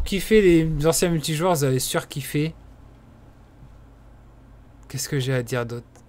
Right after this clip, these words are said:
Si, pour moi, ça, c'est au-dessus de Battlefield deux mille quarante-deux, au-dessus de Call of Duty, là-dessus, y a pas photo. Tout le monde sera pas d'accord avec moi, c'est sûr. Mais, euh, voilà. C'est ce que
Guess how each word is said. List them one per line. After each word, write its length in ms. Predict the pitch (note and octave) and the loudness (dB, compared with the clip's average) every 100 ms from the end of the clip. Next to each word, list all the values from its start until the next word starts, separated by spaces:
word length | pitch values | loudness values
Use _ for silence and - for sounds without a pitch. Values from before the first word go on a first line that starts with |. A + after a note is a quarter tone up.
| - | -14
Si, 340 | - - F3+ E3 | -4 -2 0 0
pour 200 | C3+ C3+ | 0 0
moi, 180 | D#3 D#3 | 2 2
ça, 180 | F3 D#3+ | 2 0
c'est 280 | - B2 | -2 -6
au-dessus 380 | - C3+ - D#3 | -4 -6 -4 -4
de 100 | C3+ | -2
Battlefield 540 | A#2+ B2+ C#3 B2+ B2+ A#2+ | -4 -6 -6 -8 -8 -8
deux 80 | |
mille 160 | B2+ A#2+ | -8 -8
quarante-deux, 540 | - B2 B2+ C3 C#3 C#3 | -6 -4 -4 -2 -2 -4
au-dessus 280 | C3 - C#3 | -8 -10 -12
de 40 | |
Call 180 | - C3 | -6 -6
of 120 | A#2+ | -6
Duty, 600 | A#2 A#2+ - B2+ B2+ B2 | -10 -12 -8 -6 -6 -6
là-dessus, 300 | G#2+ G#2 - | -10 -12 -12
y 100 | A#2 | -12
a 40 | A2 | -10
pas 160 | B2+ | -8
photo. 460 | C3 D3 C3+ C#3 D#3 - - - - - - - - | -4 -2 0 -2 -4 -8 -20 -20 -20 -20 -20 -20 -20
Tout 100 | - | -4
le 60 | D3+ | 0
monde 100 | F3+ | 2
sera 180 | E3+ D3+ | 2 4
pas 120 | D#3 | 4
d'accord 280 | D3+ D3 C#3 | 4 4 0
avec 160 | C3+ | 2
moi, 220 | C#3 E3 | 2 0
c'est 200 | G#3 C3 | 0 -4
sûr. 400 | B2 - G3+ D3+ - - - - - | -6 0 2 0 -4 -18 -20 -20 -8
Mais, 360 | C3 B2+ B2 B2 | -4 -2 -2 -2
euh, 580 | A#2+ A#2 A#2 A#2 A2+ A2 A2+ A2 | -4 -6 -8 -10 -12 -16 -14 -8
voilà. 220 | A#2+ - - - | -8 -10 -20 -20
C'est 380 | - - - - | -20 -20 -20 -20
ce 100 | - | -18
que 100 | - | -14